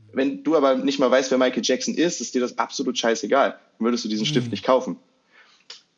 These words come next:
Speaker 1: Das heißt, die, die große Kunst dahinter ist jetzt, dass ich dir Fragen stellen würde.
Speaker 2: Mhm.
Speaker 1: Erstmal auf der Sympathiebasis, wir würden erstmal ein bisschen Smalltalk machen. Ähm, ich muss erstmal herausfinden, wer du bist. Also auch beim Verkauf gilt,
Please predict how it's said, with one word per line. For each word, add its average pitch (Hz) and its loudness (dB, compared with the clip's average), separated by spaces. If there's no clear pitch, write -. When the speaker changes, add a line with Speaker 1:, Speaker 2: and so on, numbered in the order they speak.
Speaker 1:
Das 131 2
heißt, 156 2
die, 110 0
die 107 -4
große 117 0
Kunst 226 0
dahinter 123 2
ist 101 -2
jetzt, 123 0
dass 107 -6
ich 113 -4
dir 123 0
Fragen 135 2
stellen 90 -4
würde. - -10
Speaker 2:
Mhm. 113 -4
Speaker 1:
Erstmal 110 2
auf 82 0
der 92 -2
Sympathiebasis, 143 0
wir 104 -2
würden 98 -2
erstmal 87 -4
ein - -10
bisschen - -6
Smalltalk 139 2
machen. 139 0
Ähm, 104 2
ich - -10
muss 151 0
erstmal 139 2
herausfinden, 127 2
wer 113 2
du 107 -2
bist. 143 -2
Also 104 2
auch 113 0
beim 120 2
Verkauf 120 0
gilt, 139 0